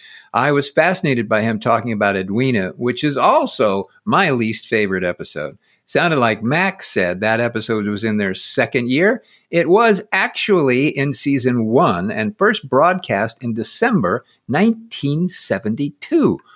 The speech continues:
Wow, that's an interesting fact. Also loved him talking about Dayton, Ohio, which is where I've been on the radio for thirty-six years now. Well, you must be very tired, for gosh sake. That's a lot of work. <laughs>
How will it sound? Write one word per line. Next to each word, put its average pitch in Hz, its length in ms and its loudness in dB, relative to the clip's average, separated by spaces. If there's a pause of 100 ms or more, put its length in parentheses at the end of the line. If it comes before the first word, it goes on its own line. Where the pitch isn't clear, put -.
(220)
Wow, 427 580 2 (100)
that's 285 240 -4
an 185 80 2
interesting 85 480 -4
fact. 98 420 -8 (640)
Also 156 520 4
loved 147 360 2
him 151 120 0
talking 120 340 0
about 110 340 -2
Dayton, 107 320 -2
Ohio, 107 560 0
which 101 200 -4
is 95 100 -8
where 92 260 -4
I've 104 280 -2
been 107 180 0
on 107 100 -2
the 117 100 -4
radio 175 600 2
for 180 140 2
thirty-six 175 840 0
years 294 560 4
now. 117 240 0
Well, 208 160 -6
you 277 160 -8
must 170 300 -6
be 196 120 -2
very 269 320 0
tired, 339 520 2
for 113 120 -4
gosh 98 360 -8
sake. - 100 -10 (140)
That's - 240 -2
a 220 120 0
lot 98 300 -2
of 330 60 -6
work. 415 280 -4
<laughs> - 60 -18